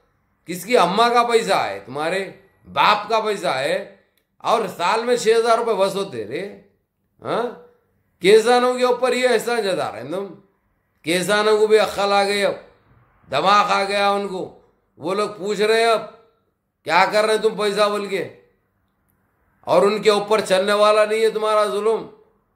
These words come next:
किसान के साथ हम है, सिख है, क्रिश्चियन है, दलित है,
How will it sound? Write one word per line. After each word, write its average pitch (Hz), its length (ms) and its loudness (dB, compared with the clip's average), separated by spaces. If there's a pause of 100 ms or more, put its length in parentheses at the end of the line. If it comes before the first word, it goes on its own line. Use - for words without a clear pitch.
(380)
किसान 185 460 -2
के 202 140 0
साथ 202 220 2
हम 208 300 0
है, 220 360 0 (720)
सिख 208 380 0
है, 220 220 4
क्रिश्चियन 196 720 -2
है, 220 360 0 (360)
दलित 214 360 2
है, 220 220 2